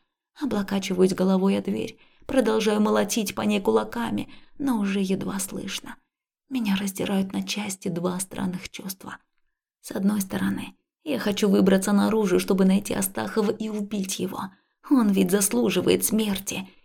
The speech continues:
и я могу совершить над ним суд. Но с другой стороны, я осознаю, что хочу остаться здесь, умереть и задохнуться, потому что знаю, что не смогу убить человека,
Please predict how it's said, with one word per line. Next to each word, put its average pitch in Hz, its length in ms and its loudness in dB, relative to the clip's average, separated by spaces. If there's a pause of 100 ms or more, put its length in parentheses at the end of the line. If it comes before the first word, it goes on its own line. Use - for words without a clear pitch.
(100)
и 247 80 -2
я 202 200 4
могу 185 340 4
совершить - 560 0
над 170 160 2
ним 175 140 4
суд. - 360 -4 (380)
Но 214 160 0
с 190 60 2
другой 190 360 0
стороны, 196 480 -6 (320)
я 247 200 2
осознаю, 190 580 4
что 190 180 -6
хочу - 300 -4
остаться 190 480 -4
здесь, 202 400 -8 (320)
умереть 196 600 0
и - 20 -2
задохнуться, - 800 -4 (320)
потому 208 380 2
что 247 240 -2
знаю, 208 360 -2
что - 200 -8
не 233 120 2
смогу 220 440 0
убить 190 320 0
человека, 190 680 0